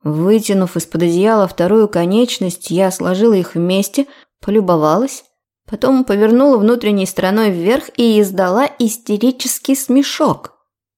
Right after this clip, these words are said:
Тыльная сторона обеих рук, начиная от основания ногтей, была покрыта тонкими серебристыми прожилками, напоминавшими рисунок на теле змеи.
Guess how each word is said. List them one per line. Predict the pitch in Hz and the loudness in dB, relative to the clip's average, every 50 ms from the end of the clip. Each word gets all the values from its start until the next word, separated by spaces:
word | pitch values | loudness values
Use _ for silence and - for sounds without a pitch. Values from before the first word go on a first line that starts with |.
| _ _ _ | _ _ _
Тыльная | - 165 175 180 185 196 190 185 175 165 | -2 0 0 2 2 0 0 0 0 -2
сторона | 165 - - 160 156 156 160 175 190 190 | -2 -4 -4 -2 -2 0 0 0 0 0
обеих | 180 170 156 175 185 180 165 - - | 0 0 0 0 0 0 -2 -4 -4
рук, | - 214 262 277 269 - - - _ _ _ _ _ _ _ - | -2 0 0 0 -2 -4 -12 -20 _ _ _ _ _ _ _ -2
начиная | 156 151 156 151 - 170 175 175 170 175 170 165 | -2 0 0 0 0 -2 0 0 2 0 0 0
от | - - 160 160 - | -2 -4 -6 -4 -4
основания | 165 - - - 165 165 170 180 196 190 180 170 165 156 | -6 -4 -4 -2 -2 0 0 0 2 2 2 2 2 2
ногтей, | 156 156 156 156 - - _ - - 269 277 226 160 - - _ _ _ _ _ _ - | 2 0 0 -2 -6 -12 _ -2 0 2 2 2 0 -2 -8 _ _ _ _ _ _ -6
была | 151 151 160 165 175 180 185 | -2 0 0 2 2 0 0
покрыта | 180 - 160 156 160 - 170 214 233 233 - 175 | -2 -2 -4 -6 -4 -2 0 0 0 0 -2 -4
тонкими | 170 - _ - 208 220 233 240 240 233 233 - 185 180 175 170 | -4 -6 _ -2 0 2 2 2 2 0 -2 -2 -4 -4 -4 -4
серебристыми | 165 - - 170 170 170 165 165 208 226 220 - - 185 185 180 | -4 -4 -2 0 0 2 2 2 2 2 0 0 -2 -2 -2 -2
прожилками, | 175 - - 160 170 180 180 214 262 285 233 - - 165 165 165 160 160 160 - _ _ _ _ _ _ | -2 -2 -4 -4 -4 -4 0 2 2 4 2 2 0 0 0 2 0 0 -4 -8 _ _ _ _ _ _
напоминавшими | - - 143 143 139 139 151 156 156 160 170 185 185 180 - - 160 165 160 160 | -6 -4 -4 -4 -2 0 0 2 2 4 2 2 0 -2 -4 -2 0 0 2 2
рисунок | 151 151 147 - - - - 190 208 220 233 226 - - | 0 0 -2 -4 -6 -4 0 2 2 2 2 0 -2 -4
на | 170 151 143 139 | -2 -2 -2 -4
теле | - - - 147 143 147 156 160 | -4 -2 -2 0 2 2 0 0
змеи. | 151 151 165 175 196 220 220 180 127 - - - _ | 0 0 0 0 2 2 2 2 0 -2 -6 -12 _